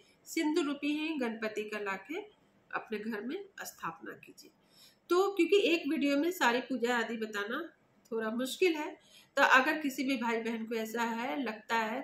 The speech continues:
तो मैं वो वीडियो ज़रूर अपलोड करूँगी, पूरी डिटेल में अपलोड कर-, कर-, करूँगी कि हाँ, आपका भी मनोकामना जल्दी से जल्दी पूर्ण हो, ठीक है। इस वीडियो को आगे बढ़ाते हैं, उसके पहले मैं आप लोगों को बोलूँगी कि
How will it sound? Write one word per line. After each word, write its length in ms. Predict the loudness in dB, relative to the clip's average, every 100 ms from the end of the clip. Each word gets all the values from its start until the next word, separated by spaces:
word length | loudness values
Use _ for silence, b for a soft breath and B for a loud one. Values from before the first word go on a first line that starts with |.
| -6
तो 160 | -6
मैं 140 | -4 -4
वो 340 | -4 -4 -6 -6 -4
वीडियो 260 | -2 -2 -2
ज़रूर 300 | 0 2 2
अपलोड 420 | 2 0 0 0
करूँगी, 380 | -4 -2 -4 -8
पूरी 240 | -6 -6 -2
डिटेल 400 | -2 2 2 2
में 60 |
अपलोड 380 | -2 -2 -4 -4
कर-, 240 | -6 -6 -2
कर-, 420 | -2 -2 -8 -6
करूँगी 340 | -6 -6 -6
कि 200 | -4 -4
हाँ, 280 | -4 -4 -6 B B B _ _ -2
आपका 340 | -2 -2 -4
भी 220 | -2 -2 -2
मनोकामना 720 | -4 -6 -4 -4 -4 -6 -8 -8
जल्दी 240 | -8 -6 -6
से 220 | -8 -8
जल्दी 380 | -6 -6 -6 -10 _
पूर्ण 200 | -10 -10
हो, 80 | -14 -20 _ -12
ठीक 140 | -12 -12
है। 60 | -18 B B B B B 0
इस 160 | 2 4
वीडियो 260 | 2 2 2
को 120 | 6
आगे 220 | 4 6 4
बढ़ाते 440 | 4 4 2 2
हैं, 220 | 2 -2 -6
उसके 300 | -6 -2 -2
पहले 280 | 0 0 2
मैं 160 | 2
आप 240 | 2 0 0
लोगों 200 | -2 -2
को 120 | 0 0
बोलूँगी 380 | 0 -2 -2
कि 100 | -4